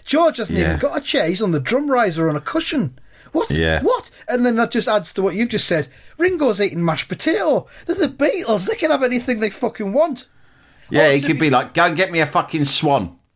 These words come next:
Speaker 1: Although, to be fair, I don't know how rich they actually were 'cause they got fucked over on their publishing and stuff like that
Speaker 2: I
Speaker 1: so
Speaker 2: think
Speaker 1: many
Speaker 2: that
Speaker 1: times, so.
Speaker 2: they, I think that,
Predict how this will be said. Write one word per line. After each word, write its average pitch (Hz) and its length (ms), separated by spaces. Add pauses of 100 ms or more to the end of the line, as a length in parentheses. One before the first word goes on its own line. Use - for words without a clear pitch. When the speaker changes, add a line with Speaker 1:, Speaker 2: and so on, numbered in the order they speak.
(580)
Speaker 1:
Although, 208 160
to 180 100
be 165 60
fair, 185 140
I 165 40
don't 156 120
know 156 60
how 160 100
rich 151 220
they 165 80
actually 139 260
were 156 160
'cause 147 160
they 139 60
got 120 160
fucked - 280
over 139 220
on 131 100
their 131 100
publishing 135 540 (720)
and 123 100
stuff - 260
like - 120
that 139 100
Speaker 2:
I 127 40
Speaker 1:
so 156 160
Speaker 2:
think 190 120
Speaker 1:
many 127 100
Speaker 2:
that 120 100
Speaker 1:
times, 120 280
so. 120 100
Speaker 2:
they, 110 340 (240)
I 123 120
think 135 280
that, 95 260